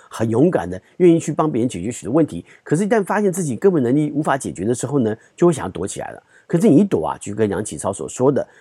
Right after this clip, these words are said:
你要躲的话呢，就真的是自投苦海了，永远都躲不了的，好不好？这个事情永远无法解决，所以让自己勇敢的去面对自己的问题，甚至于让自己懂得不要再去，呃，这么想去为别人去做什么事，先把自己做好，这才是重要的关键啊。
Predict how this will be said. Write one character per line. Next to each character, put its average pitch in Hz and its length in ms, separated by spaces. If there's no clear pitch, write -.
你 104 240
要 151 160
躲 101 120
的 85 80
话 107 120
呢， 95 120
就 95 140
真 117 160
的 107 60
是 101 120
自 92 140
投 90 140
苦 90 180
海 - 160
了， 55 140
永 113 160
远 107 100
都 113 80
躲 101 140
不 98 100
了 - 160
的， - 220
好 85 100
不 101 80
好？ 71 140
这 139 100
个 131 60
事 135 80
情 110 100
永 120 100
远 147 80
无 101 120
法 95 120
解 80 140
决， - 220
所 - 120
以 - 20
让 170 80
自 165 80
己 123 80
勇 123 180
敢 110 140
的 104 60
去 131 120
面 135 200
对 123 100
自 156 160
己 - 100
的 78 80
问 123 220
题， - 240
甚 160 200
至 147 80
于 135 60
让 135 180
自 147 80
己 92 260
懂 85 280
得 92 80
不 110 200
要 151 140
再 131 180
去， 120 240
呃， 113 180
这 180 140
么 151 80
想 85 160
去 113 100
为 123 160
别 95 140
人 95 80
去 110 100
做 107 140
什 87 100
么 78 80
事， - 220
先 226 200
把 98 160
自 85 140
己 - 140
做 95 180
好， - 220
这 135 100
才 82 140
是 - 100
重 98 160
要 85 80
的 76 60
关 85 200
键 98 200
啊。 - 120